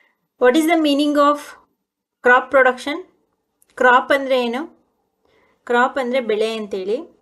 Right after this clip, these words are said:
ಪ್ರೊಡಕ್ಷನ್ ಅಂದ್ರೆ ಉತ್ಪಾದನೆ, ಮ್ಯಾನೇಜ್ಮೆಂಟ್ ಅಂದ್ರೆ ಅದನ್ನ ನಿರ್ವಹಣೆ ಮಾಡೋದು, ಬೆಳೆದಂಥ ಬೆಳೆನ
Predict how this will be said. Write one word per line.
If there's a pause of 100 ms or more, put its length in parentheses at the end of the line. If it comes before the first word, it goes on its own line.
(200)
ಪ್ರೊಡಕ್ಷನ್
ಅಂದ್ರೆ
ಉತ್ಪಾದನೆ, (760)
ಮ್ಯಾನೇಜ್ಮೆಂಟ್
ಅಂದ್ರೆ (540)
ಅದನ್ನ
ನಿರ್ವಹಣೆ
ಮಾಡೋದು, (480)
ಬೆಳೆದಂಥ (120)
ಬೆಳೆನ